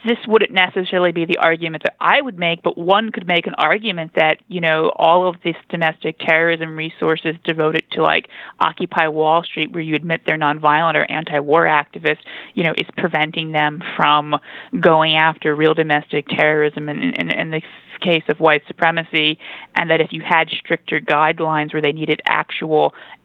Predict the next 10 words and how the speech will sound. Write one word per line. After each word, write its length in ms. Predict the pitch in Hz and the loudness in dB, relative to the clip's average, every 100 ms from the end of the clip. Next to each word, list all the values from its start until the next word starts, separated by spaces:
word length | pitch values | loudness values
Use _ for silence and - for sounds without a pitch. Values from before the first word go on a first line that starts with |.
| - | 0
evidence 520 | 170 170 160 147 147 - | 2 2 0 -2 -6 -4
of 160 | 147 156 | -4 -2
a 100 | 147 - | -4 -4
crime 800 | - - 156 156 147 147 160 160 - - - - | -8 2 4 4 2 -2 -6 -12 -16 -20 -6 0
that 220 | 151 - | 0 0
was 180 | 156 165 | -4 -4
weighed 440 | 160 151 156 160 | -2 0 0 -2
against 380 | 160 160 151 156 - | -2 -4 -4 -6 -10
the 120 | 147 160 - 175 | -10 -10 -10 -2
threat 220 | 170 | -2